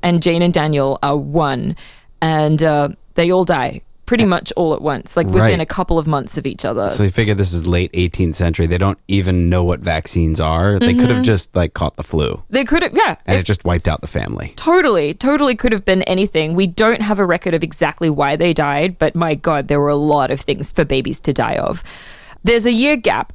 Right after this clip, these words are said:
Speaker 1: after the deaths before they have their first child that survives into adulthood. This is Edward Williams, their oldest son.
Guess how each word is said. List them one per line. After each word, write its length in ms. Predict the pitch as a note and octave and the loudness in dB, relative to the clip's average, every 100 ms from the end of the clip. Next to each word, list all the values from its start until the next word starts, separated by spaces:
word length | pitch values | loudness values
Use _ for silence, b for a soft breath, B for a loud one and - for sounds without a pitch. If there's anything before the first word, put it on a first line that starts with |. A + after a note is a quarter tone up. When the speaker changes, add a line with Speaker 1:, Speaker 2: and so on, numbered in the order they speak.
| - | -2
Speaker 1:
after 340 | F3+ F3+ - | -2 -2 -4
the 120 | F3 | -4
deaths 560 | F3+ C#3+ - - - - - - - - | 0 0 -2 -8 -12 -14 -20 -20 -20 -2
before 880 | G3+ F#3+ - G3 G3 F#3+ F#3+ F#3 F3 - - | -2 0 2 4 4 4 4 4 2 -10 -2
they 160 | F#3 F3 | 0 0
have 680 | F3 F3 E3 D#3+ D#3+ D#3+ - - | -2 -2 2 2 2 0 -2 -4
their 300 | D#3+ F#3+ F#3 | 0 2 2
first 640 | E3+ - A3+ B3+ - - - - - _ - | 0 2 4 4 0 -6 -16 -20 -20 _ -16
child 580 | - - B3+ A3+ A3+ G#3 | -8 0 2 4 2 2
that 160 | F3+ - | -2 -2
survives 720 | - F#3 E3+ E3 E3 D3+ E3 | 0 0 2 2 2 0 -2
into 360 | F3 E3 E3+ | -2 -2 2
adulthood. 680 | D#3 D3+ C#3+ - - - - | 0 2 -2 -2 -4 -4 -4
This 180 | E3+ C4 | 0 2
is 180 | C#4+ A3+ - | 2 0 2
Edward 480 | G#3 G3 F#3+ E3 D#3 | 2 4 4 4 2
Williams, 760 | E3+ D#3+ D3+ D#3 C#3 C3+ D3 D#3 - | 0 2 4 2 2 0 0 -2 -6
their 640 | D3+ E3 D#3+ D#3 D3+ D3+ - | 0 2 4 2 2 2 0
oldest 420 | G3+ G#3+ G#3 G3+ - | 0 2 2 0 -4
son. 460 | - C#3 C3+ B2+ | -2 0 -2 -6